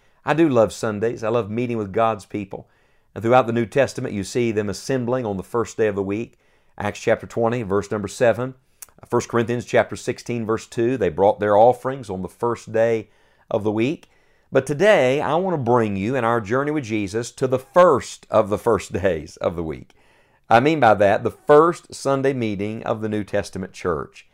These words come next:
It's found in Mark chapter number sixteen. This is literally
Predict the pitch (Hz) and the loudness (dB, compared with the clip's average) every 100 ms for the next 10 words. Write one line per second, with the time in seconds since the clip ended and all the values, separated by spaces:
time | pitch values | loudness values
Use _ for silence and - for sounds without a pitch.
0 | _ _ _ - - 143 127 101 107 101 | _ _ _ -18 -4 2 2 2 0 -2
1 | 101 117 135 - 127 113 101 101 92 - | 2 4 4 0 -2 -2 -2 -4 -4 -6
2 | 98 - 139 131 92 92 135 180 - 123 | -8 -6 -4 -2 -4 -2 -2 -2 -4 -4
3 | 101 104 135 160 110 95 98 110 | -2 -2 -2 0 0 2 0 -2